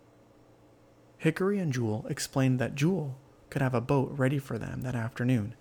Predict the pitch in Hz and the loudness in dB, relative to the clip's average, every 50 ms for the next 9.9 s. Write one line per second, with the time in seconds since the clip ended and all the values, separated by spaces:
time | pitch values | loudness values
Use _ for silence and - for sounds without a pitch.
0 | - - - - - - - 139 127 123 - - - 151 139 123 104 104 107 - | -20 -20 -20 -20 -10 -2 0 2 2 4 4 4 4 4 4 2 2 -2 -4 -8
1 | - - - _ _ - - 127 123 131 123 120 117 113 101 - 123 113 - - | -14 -20 -20 _ _ -10 -6 -4 -4 -4 -4 -4 -6 -6 -6 -8 -10 -12 -16 -20
2 | - - - - - _ - - - - - - - - - - - - 156 156 | -20 -20 -20 -20 -20 _ -20 -20 -20 -20 -20 -20 -20 -20 -20 -14 -4 2 4 4
3 | 156 147 151 - 190 202 - - 156 - - - 101 101 101 107 - _ - - | 4 4 2 0 -2 -2 0 0 -2 -2 -4 -4 -6 -6 -6 -10 -12 _ -20 -20
4 | - - - _ _ - - - 151 143 143 139 - - 214 208 - 220 170 - | -20 -20 -20 _ _ -10 -4 2 2 4 4 2 2 0 2 2 2 0 -2 -2
5 | 147 131 - 135 120 - - - 156 147 143 131 - - 151 151 135 127 127 120 | -4 -4 -2 -2 -2 -2 -2 -4 -2 -2 -4 -4 -2 0 2 2 2 2 0 -4
6 | - - 139 143 147 131 113 - - - - - - _ _ _ - - - _ | -6 -4 -2 0 0 0 -2 -4 -10 -16 -18 -18 -20 _ _ _ -20 -20 -18 _
7 | - 143 139 - 151 147 139 135 135 - - - 147 147 160 190 226 233 - - | -8 -6 -2 0 2 2 2 0 -2 -4 -4 -4 -4 -2 -2 -2 -2 -4 -4 -2
8 | 147 123 113 113 110 104 104 104 110 117 135 - - - - - - - - - | -2 -2 -2 -2 -2 0 0 0 0 -2 -2 -4 -8 -16 -20 -20 -20 -20 -20 -16
9 | - - 170 165 156 160 151 151 165 190 196 160 131 120 - 113 - | -6 -2 0 2 2 2 2 0 0 -2 -2 -2 -4 -4 -6 -8 -10